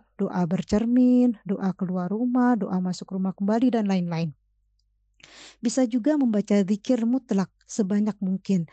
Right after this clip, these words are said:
seperti memperbanyak tasbih, subhanallah, tahlil, la ilaha illallah, tahmid, alhamdulillah,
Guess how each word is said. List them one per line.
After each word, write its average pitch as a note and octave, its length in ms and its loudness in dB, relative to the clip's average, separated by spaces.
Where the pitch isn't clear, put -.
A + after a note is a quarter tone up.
seperti G#3+ 640 -4
memperbanyak F3 640 -2
tasbih, A#3+ 560 0
subhanallah, A3 960 -4
tahlil, A#3 580 2
la G#3+ 160 2
ilaha G#3 400 2
illallah, G#3 580 -2
tahmid, A#3+ 560 0
alhamdulillah, A3 880 0